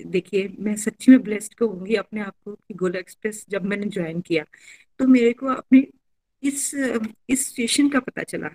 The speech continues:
इस कि कैसे मैं अगर अपने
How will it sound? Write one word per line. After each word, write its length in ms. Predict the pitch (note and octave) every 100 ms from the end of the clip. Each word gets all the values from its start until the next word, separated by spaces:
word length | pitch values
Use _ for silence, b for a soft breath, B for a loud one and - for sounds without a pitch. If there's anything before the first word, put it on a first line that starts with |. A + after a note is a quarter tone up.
| _ -
इस 320 | B3 A#3+ -
कि 320 | A#3+ A#3+ - -
कैसे 320 | B3 A#3+ -
मैं 120 | C#4+ C4+
अगर 460 | G#3+ G3+ G3 F3 -
अपने 280 | - G3+